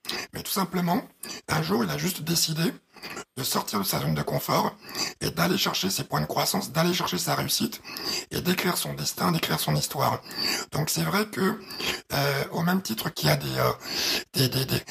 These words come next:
des réussites à travers le monde, pour nous, ce qu'on souhaite pour vous, c'est tout simplement qu'il y ait, que vous, que, que, que, que, que vous connaissiez une réussite, mais qui soit extraordinaire et qui vous permette, euh, d'être à la hauteur de votre potentiel.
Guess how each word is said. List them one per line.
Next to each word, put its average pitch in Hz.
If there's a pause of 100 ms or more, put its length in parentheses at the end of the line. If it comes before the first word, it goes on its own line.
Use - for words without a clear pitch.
(200)
des 143
réussites 160 (100)
à -
travers 139
le 139
monde, 180 (640)
pour 147
nous, 180
ce -
qu'on 151
souhaite -
pour 139
vous, 160 (500)
c'est -
tout -
simplement 165
qu'il -
y 78
ait, -
que -
vous, 143
que, -
que, - (460)
que, -
que, -
que 160
vous 170
connaissiez 202
une 190
réussite, - (480)
mais 143
qui -
soit -
extraordinaire 214
et 143
qui -
vous 151
permette, 165 (500)
euh, 143 (240)
d'être 185
à 139
la 156
hauteur 165
de 175
votre 156
potentiel. -